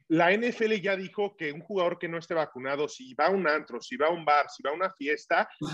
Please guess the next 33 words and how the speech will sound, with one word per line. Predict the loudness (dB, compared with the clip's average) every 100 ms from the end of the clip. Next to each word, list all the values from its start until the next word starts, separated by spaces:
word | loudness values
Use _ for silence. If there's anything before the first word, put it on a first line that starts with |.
| -6
puede | 0 2 2
recibir | -2 -4 0
una | 2 2
multa | 2 0 2
de | 2
cincuenta | 0 -6 -2 -2 0 -2
mil | -2
dólares. | 0 2 2 0 -6
Ahí | -6 -4 -4
está | -2 -2
el | -2
problema, | -4 -4 -4 -6
porque | -8 -8
los | -6
jugadores | -2 -2
no | 0
van | 0 0
a |
aceptar | -4 -2 0 0
ese | -2
tipo | -16 -4 -4
de | -2
condiciones. | -6 -6 -2 0 0 -4 -12 2
Va | 6
a |
haber | 6 4
un | 0
choque | 2 0 0 -2
con | -2
la | -2
organización | -2 -4 -6 -10 -4 -2
de | -2
jugadores. | 2 2 6 6 4